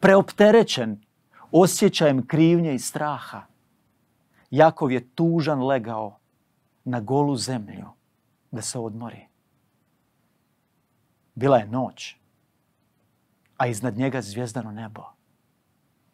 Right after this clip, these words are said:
Ispod njegove glave samo kamen umjesto jastuka.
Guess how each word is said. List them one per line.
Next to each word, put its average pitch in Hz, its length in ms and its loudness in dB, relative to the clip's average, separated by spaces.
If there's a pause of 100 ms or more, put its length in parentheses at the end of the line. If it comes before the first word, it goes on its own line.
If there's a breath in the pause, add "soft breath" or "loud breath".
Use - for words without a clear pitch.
(380)
Ispod 156 420 2
njegove 139 340 4
glave 135 400 4
samo 160 380 -8
kamen 139 380 -4
umjesto 117 380 -8
jastuka. 113 580 -14